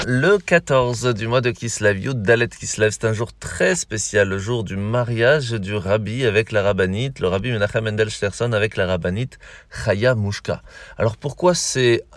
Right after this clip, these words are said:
tellement important pour nous de se rappeler de ce jour ? Eh bien tout simplement parce que le rabbi nous ra-, nous apprend que le fait de se marier, c'est de vouloir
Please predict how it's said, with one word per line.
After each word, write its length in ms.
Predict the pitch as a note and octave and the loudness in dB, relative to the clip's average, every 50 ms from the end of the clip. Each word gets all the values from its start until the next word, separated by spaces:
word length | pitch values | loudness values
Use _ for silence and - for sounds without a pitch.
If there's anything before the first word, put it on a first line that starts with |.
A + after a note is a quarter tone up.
| - - | -20 -4
tellement 320 | - C3+ C3+ C#3+ D3+ D3 C3+ | 0 0 0 2 4 4 2
important 460 | A#2+ - B2 - - - D3 C3+ B2+ | 2 0 -4 -8 -4 -2 -2 -2 -2
pour 180 | - B2 A#2 A#2+ | -2 -2 -2 -2
nous 160 | C3 D3 D3 | -2 -2 -2
de 140 | B2 A#2 A2+ | -2 -4 -4
se 160 | - - A2+ | -2 -2 2
rappeler 320 | F#2 G#2+ G#2 - B2+ B2+ | 2 2 2 2 -2 -2
de 100 | A2 A2 | -2 -2
ce 200 | G#2 - - G#2+ | -6 -4 -6 -6
jour ? 420 | G2 F#2+ B2 E3+ G#3+ C#3 A2 - - - - - - - - - - | -4 -2 -2 -2 -2 -2 -4 -6 -12 -20 -20 -20 -20 -20 -14 -6 -4
Eh 60 | A2+ | -2
bien 180 | A#2+ D#3 F3+ | 0 0 0
tout 100 | E3+ F#3 | 0 -2
simplement 580 | E3 - F3+ D#3+ D3 D#3 D3 D3 D#3+ F#3+ A3 G3+ | 0 0 0 0 0 -2 0 2 2 2 2 2
parce 200 | - D#3+ C#3+ - | 2 0 0 0
que 80 | - D#3+ | 0 0
le 80 | C#3 | 2
rabbi 240 | C3 D3 D3 F#3+ F3+ | 2 2 0 0 0
nous 120 | E3+ D3 | 0 2
ra-, 140 | B2 B2 B2+ - - | 4 4 2 2 2
nous 300 | C3 C3+ C#3 C3 A#2 C3+ | -2 -2 -2 0 0 0
apprend 440 | C3 - - - - F3 G3+ G#3 F#3 | 0 -2 -6 -4 -2 0 0 0 -2
que 220 | - - D3+ D3+ - - - - - - | -2 -2 -2 -2 -4 -8 -18 -20 -20 -8
le 220 | - A2 A#2 C3 C#3 | -2 2 2 2 2
fait 180 | C3 - G3+ | 2 2 0
de 80 | F#3 F3 | 2 2
se 140 | D3 - D#3+ | -2 -2 -2
marier, 500 | C3+ C3+ C#3 C#3+ C3+ C#3 C3 C#3+ E3+ G3 | 0 2 2 2 2 0 0 0 0 0
c'est 200 | F#3 - D3+ C3+ | 0 -2 -2 -2
de 80 | B2+ | -2
vouloir 600 | B2+ A#2+ C3+ F3 F3 E3+ D3+ C#3 C3 A#2+ G#2 - | -4 -2 -2 -2 0 4 6 8 6 6 6 -2